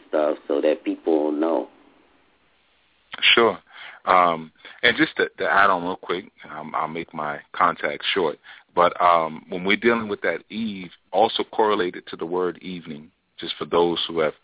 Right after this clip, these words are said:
Speaker 2: also learned something, maybe might have sparked something. And when you look into the Bible where it says that God spoke to Adam in the cool of the evening, and of course his counterpart was named Eve, and the cool of the evening was dealing with her womb, the darkness of the womb.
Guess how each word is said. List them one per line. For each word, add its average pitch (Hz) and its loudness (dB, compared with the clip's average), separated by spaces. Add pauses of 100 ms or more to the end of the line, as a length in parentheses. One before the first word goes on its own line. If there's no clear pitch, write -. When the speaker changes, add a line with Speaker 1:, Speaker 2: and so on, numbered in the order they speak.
(260)
Speaker 2:
also 98 2
learned 80 -6
something, 82 -10
maybe 82 -10
might 80 -4
have 76 -14
sparked 92 -2
something. 80 -14
And 78 -14
when 78 -14
you 82 -12
look 95 -8
into - -14
the 85 -6
Bible 85 2
where 80 -8
it 78 -14 (100)
says 82 -10
that 71 -16
God 82 -4 (320)
spoke - 0
to - -2
Adam 82 2
in 73 -10
the 73 -10
cool 87 -8
of 76 -10
the 73 -6
evening, 76 -8 (540)
and 78 -2
of 78 -4
course 87 2
his 80 -8
counterpart 85 -2
was 76 -8
named 80 -6
Eve, 90 -6 (360)
and 78 -6
the 78 -4
cool 101 2
of 82 2
the 80 -4
evening 92 -2
was 78 -8
dealing 80 2
with 76 -6
her 78 -2
womb, 80 -2 (100)
the - -4
darkness - 0 (480)
of 73 -10
the 73 -14
womb. 76 -8